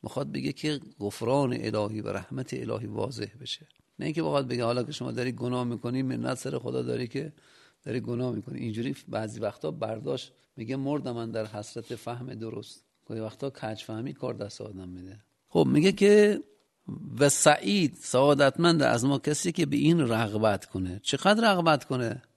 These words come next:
هر روز توبه کنه. اصلاً این استغفاری که می‌گن، می‌گن رسول خدا هر روز هفتاد بار میگه استغفر الله ربی و اتوب الیه بدون که هیچ گناهی مرتکب بشه. وقت میگی آقا خانمم بیای استغفار بکن، میگه من چه گناهی کردم؟ بعدش هم میاد.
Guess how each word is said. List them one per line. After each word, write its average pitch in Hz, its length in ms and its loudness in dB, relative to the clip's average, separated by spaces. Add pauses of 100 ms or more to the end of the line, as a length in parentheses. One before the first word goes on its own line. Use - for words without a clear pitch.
(160)
هر 165 240 2
روز 240 280 0
توبه 135 300 2
کنه. - 320 -14 (300)
اصلاً 170 200 -2
این 180 240 2 (340)
استغفاری 139 680 0
که 135 100 -2
می‌گن، 135 280 2
می‌گن 170 240 0
رسول 131 340 0
خدا 156 440 6
هر 143 280 -2
روز 147 240 2
هفتاد 143 460 0
بار 143 140 0
میگه 127 200 0
استغفر 147 520 -4
الله 135 340 -2
ربی 131 180 -4
و 135 100 -2
اتوب 135 280 -4
الیه 170 260 0 (440)
بدون 180 280 4
که 180 100 2
هیچ 180 160 4
گناهی 139 300 6
مرتکب 127 520 0
بشه. 123 340 -8 (460)
وقت 151 160 4
میگی 160 220 2
آقا 175 540 2
خانمم 156 360 0
بیای 143 260 2
استغفار 135 480 -4
بکن، 135 220 -4
میگه 127 200 -4
من 117 160 -4
چه 107 160 -6
گناهی 180 320 -4
کردم؟ 139 340 -8
بعدش 135 320 -2
هم 156 100 -6
میاد. 104 280 -8